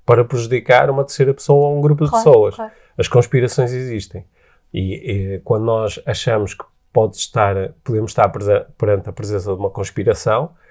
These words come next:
Speaker 1: eh, investigamos e questionamos e queixamos e,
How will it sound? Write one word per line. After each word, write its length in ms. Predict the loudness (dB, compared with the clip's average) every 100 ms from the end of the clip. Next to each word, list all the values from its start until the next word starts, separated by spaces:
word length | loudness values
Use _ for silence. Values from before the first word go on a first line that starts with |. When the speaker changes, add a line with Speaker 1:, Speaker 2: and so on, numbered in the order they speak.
| _ _ _ _ -4
Speaker 1:
eh, 260 | 0 0 -2
investigamos 880 | -6 -4 -4 0 4 4 4 0 -4
e 100 | -6
questionamos 880 | -8 -4 -2 0 0 0 -2 -4
e 80 | -6
queixamos 800 | -6 -6 -2 0 2 2 2 -4 -6
e, 240 | -8 -12